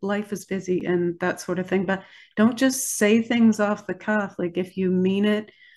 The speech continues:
let's book a time, let's get on top of that, because otherwise it does turn into, "Oh, I was going to, but I was so busy. And now that we've, uh, now that I see you here in front of me, okay, we should get together again." Okay, well, when do you wanna do that? Because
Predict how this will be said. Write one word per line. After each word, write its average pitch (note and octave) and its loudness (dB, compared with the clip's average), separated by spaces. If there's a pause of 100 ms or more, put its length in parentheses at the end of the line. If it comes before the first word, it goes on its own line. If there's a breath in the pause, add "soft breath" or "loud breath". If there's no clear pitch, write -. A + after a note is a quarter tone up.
(100)
let's F#3 -4
book G3+ -2
a G3 0
time, F#3 0
let's E3+ -2
get F3+ -2
on F3+ 0
top F#3+ -6
of F#3 -4
that, E3 -2
because F3+ -4
otherwise F#3 0
it F#3 -4
does A3 2
turn G3 0
into, F3 0 (380 loud breath)
"Oh, G3+ 4
I G3+ 4
was G#3 2
going G#3 -2
to, G#3 -2
but F3 -4
I F3+ -4
was G3 -6
so A3 0
busy. G3 0
And F3+ 0 (300 loud breath)
now F#3+ 0
that F#3+ -2
we've, F#3+ 0 (160)
uh, F3 -2 (160)
now G#3 4
that G3+ 2
I G3 2
see G3 -2
you A3+ 2
here G#3 0
in F#3+ -4
front A#3 -4
of A3+ 0
me, G3 -2
okay, G#3 -4
we G3+ -6
should - -12
get G3+ -6
together B3+ 0
again." F3 0 (360 loud breath)
Okay, F#3+ -2
well, F#3 -2
when F3 -2
do F#3+ -4
you F#3+ -2
wanna F#3+ 0
do G3 -2
that? E3 -4
Because F3+ -4